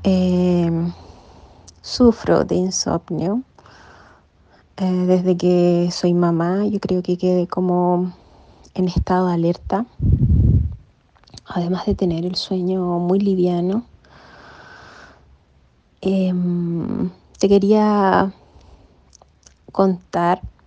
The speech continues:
que soy a lo mejor una de tus, eh, seguidoras más difíciles para hacer dormir.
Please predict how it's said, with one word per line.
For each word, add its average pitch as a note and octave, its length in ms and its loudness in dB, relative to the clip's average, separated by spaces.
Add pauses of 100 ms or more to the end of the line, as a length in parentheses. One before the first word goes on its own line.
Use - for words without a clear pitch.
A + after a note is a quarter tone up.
(280)
que F3+ 160 -2
soy F#3 640 0
a F#3 80 -2
lo F#3 140 0
mejor - 520 0
una G3 380 -2
de F3+ 280 0
tus, F3 640 -4 (1160)
eh, F3+ 500 2
seguidoras F#3+ 1160 4 (400)
más G#3 240 0
difíciles F#3+ 840 0 (300)
para F#3 240 -2
hacer F#3 320 -2
dormir. F3+ 500 0